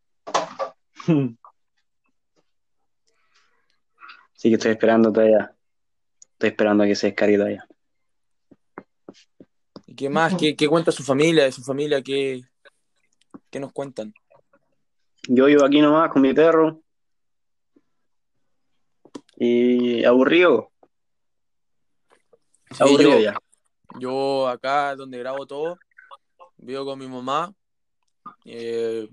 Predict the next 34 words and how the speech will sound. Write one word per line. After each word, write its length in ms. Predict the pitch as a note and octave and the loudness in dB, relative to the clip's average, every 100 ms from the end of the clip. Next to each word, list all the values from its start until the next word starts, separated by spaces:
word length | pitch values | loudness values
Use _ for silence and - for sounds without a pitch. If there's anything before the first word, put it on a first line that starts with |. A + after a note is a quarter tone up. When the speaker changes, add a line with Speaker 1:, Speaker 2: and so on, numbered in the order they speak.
| _ | _
Speaker 3:
sigo 280 | _ C3+ C3 | _ -10 -10
siendo 240 | B2+ C3+ C3+ | -10 -14 -14
hijito 280 | B2+ C3+ | -14 -12
de 60 | C3+ | -8
mamá, 380 | C3+ C#3 D#3 F3+ _ _ _ _ _ - | -6 -2 -2 -4 _ _ _ _ _ -14
y, 680 | A#2+ B2 B2 A#2+ A#2+ A#2 A#2 A2 - _ _ _ _ | -8 -6 -6 -6 -6 -8 -10 -14 -20 _ _ _ _
y 80 | A#2 | 0
de 100 | A#2+ | 2
vez 140 | B2+ C#3 | 2 0
en 60 | |
cuando, 480 | A#2+ C3+ D3 D3 C3+ | -2 0 0 -2 -10
cuando, 540 | B2 A#2+ A#2+ A#2 A2+ G#2+ - - A2+ - | -12 -8 -6 -6 -8 -12 -20 -20 -20 -14
cuando 300 | A#2 A#2 A2+ | -12 -8 -6
antes 260 | B2 B2+ | -6 -8
de 80 | C3 | -8
la 100 | B2 | -8
cuarentena 560 | A#2 A2 G#2+ A#2+ C3 B2+ | -6 -10 -12 -12 -10 -10
venían 340 | B2 B2+ B2+ | -10 -10 -8
algunos 320 | B2 B2 B2+ | -8 -8 -6
amigos 720 | B2 B2 C3 C3+ B2+ B2+ B2 _ _ _ _ - | -6 -6 -10 -8 -6 -4 -6 _ _ _ _ -20
y 80 | A2 | -12
se 160 | A#2 | -10
quedaban 240 | A2+ A#2+ B2 | -4 -2 -2
acá, 380 | A#2 B2 B2+ B2 | -2 0 0 -2
dormían 320 | A#2 A#2+ A#2+ | -6 -12 -14
conmigo, 800 | A#2 A2+ A#2 A#2+ A#2 A#2 - _ _ _ _ _ | -14 -14 -16 -12 -6 -4 -4 _ _ _ _ _
y 140 | - A2+ | -20 -12
nada. 360 | C3 D3+ D3+ B2+ _ _ _ _ _ - - - _ _ | -8 -6 -8 -12 _ _ _ _ _ -20 -20 -20 _ _
Speaker 1:
Y 100 | A#2+ | -4
se 140 | B2+ | 0
graban 260 | A#2+ D3 D#3+ | 2 2 2
Speaker 3:
Y 40 | |
Speaker 1:
unos 180 | D3 A#2+ | 2 2
videos, 340 | C3+ E3+ F#2+ | 4 2 0